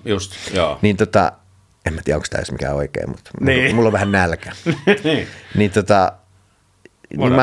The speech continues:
Speaker 1: mä, mä, sit mä
Speaker 2: voltti
Speaker 1: väliin,
Speaker 2: laittaa. Niin.
Speaker 1: väliin sanon tota
Speaker 2: Niin.
Speaker 1: just laulajille ja sitten sit mä sanon usein, että mä oon tämmönen virepoliisi, että jos ei sua haittaa, niin mä sanon, että sulla oli vähän ylävireistä tossa ja
Speaker 2: Just.
Speaker 1: niinku skarppaa vähän vedä ja alaspäin. Sit
Speaker 2: Joo.
Speaker 1: jos se tapahtuu, niin sitten niinku toki kehun, kehun taas ja
Speaker 2: Joo.
Speaker 1: niinku kannustan sitä, mut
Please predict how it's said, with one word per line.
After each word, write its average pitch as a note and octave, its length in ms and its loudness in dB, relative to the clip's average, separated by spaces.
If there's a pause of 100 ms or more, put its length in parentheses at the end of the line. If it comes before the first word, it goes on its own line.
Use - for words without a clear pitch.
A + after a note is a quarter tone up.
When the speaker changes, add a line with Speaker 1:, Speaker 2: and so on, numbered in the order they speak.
Speaker 1:
mä, D3+ 80 4
mä, - 20 -2
sit D3+ 140 2
mä D3+ 80 2
Speaker 2:
voltti - 80 4
Speaker 1:
väliin, C3 240 2
Speaker 2:
laittaa. D2+ 340 -8
Niin. - 80 -10
Speaker 1:
väliin D3 280 6
sanon B2+ 320 4
tota A2 280 4
Speaker 2:
Niin. - 400 -8
Speaker 1:
just A#2 160 0
laulajille G#2 400 4
ja F#2+ 120 4
sitten G2+ 260 0 (260)
sit A#2+ 140 2
mä C3 60 4
sanon B2+ 260 6
usein, B2+ 280 4
että G#2 140 0
mä A2+ 60 4
oon A2+ 100 4
tämmönen C3 240 4
virepoliisi, A2 680 4
että F2+ 100 0
jos - 140 0
ei G2+ 100 4
sua G#2 180 4
haittaa, G#2+ 320 2
niin G2+ 100 0
mä G2+ 80 0
sanon, G2+ 160 2
että F#2 100 -4
sulla G#2+ 100 2
oli G2+ 60 2
vähän G2 180 2
ylävireistä E2+ 480 0
tossa D2 280 -4
ja C#2 100 -4 (200)
Speaker 2:
Just. F2 180 0
Speaker 1:
niinku F#2+ 100 2
skarppaa G2 440 2
vähän E2+ 200 0
vedä F2 200 0
ja C#2 160 0
alaspäin. F#2 320 0
Sit - 80 2
Speaker 2:
Joo. F#2+ 80 2
Speaker 1:
jos F#2+ 80 2
se F2+ 80 2
tapahtuu, G2+ 460 0
niin F#2 160 2
sitten F#2 300 0 (420)
niinku E2 520 -2
toki F#2 220 0
kehun, F2 420 -2 (180)
kehun G2+ 260 2
taas F#2 400 0
ja A#2 100 2
Speaker 2:
Joo. A#2 160 4
Speaker 1:
niinku G#2+ 180 2
kannustan G#2+ 500 2
sitä, F#2+ 240 2
mut F#2 180 2